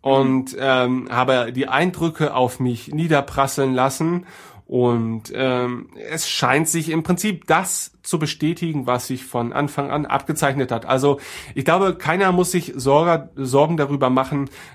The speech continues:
Speaker 1: dass Battlefront technisch, ähm, schwierig wird,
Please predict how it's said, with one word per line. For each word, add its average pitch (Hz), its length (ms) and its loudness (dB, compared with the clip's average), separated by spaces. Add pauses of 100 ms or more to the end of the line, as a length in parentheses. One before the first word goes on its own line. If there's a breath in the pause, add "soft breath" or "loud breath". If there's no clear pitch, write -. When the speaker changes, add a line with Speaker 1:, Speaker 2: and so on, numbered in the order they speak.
Speaker 1:
dass - 260 -2
Battlefront 139 560 0
technisch, 180 640 0 (1600)
ähm, 123 360 2
schwierig 151 520 0
wird, 233 460 -8